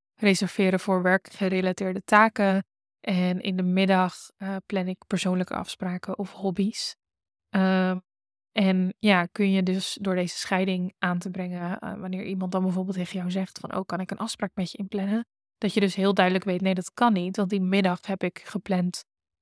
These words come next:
voor dit en dit en dit," ook al is dat dan privé. Kortom,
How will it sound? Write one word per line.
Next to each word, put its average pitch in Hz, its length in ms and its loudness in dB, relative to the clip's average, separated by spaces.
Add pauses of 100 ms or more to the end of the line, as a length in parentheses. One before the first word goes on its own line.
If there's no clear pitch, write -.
voor 190 420 0
dit 180 180 -2
en 185 80 2
dit 180 160 4
en 175 100 4
dit," 170 220 2
ook 175 160 -4
al 175 80 -2
is 175 100 -6
dat - 120 -10
dan 202 180 -8
privé. 220 480 -12 (1080)
Kortom, 240 400 0